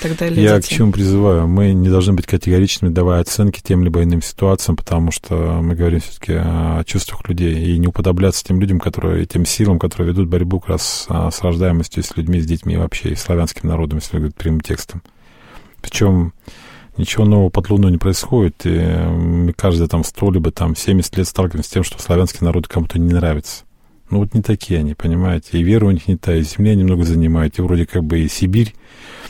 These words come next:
Speaker 2: сильно большая для такого небольшого народа, потому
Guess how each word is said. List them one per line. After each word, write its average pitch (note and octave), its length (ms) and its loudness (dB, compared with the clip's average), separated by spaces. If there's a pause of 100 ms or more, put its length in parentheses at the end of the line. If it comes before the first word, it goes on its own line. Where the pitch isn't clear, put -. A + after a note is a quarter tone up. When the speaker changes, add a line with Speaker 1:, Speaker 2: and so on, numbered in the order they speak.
(280)
Speaker 2:
сильно G#2 380 4
большая G2 440 2
для E2+ 160 0
такого F2+ 280 -2
небольшого E2+ 560 0
народа, E2 440 0
потому G#2 480 0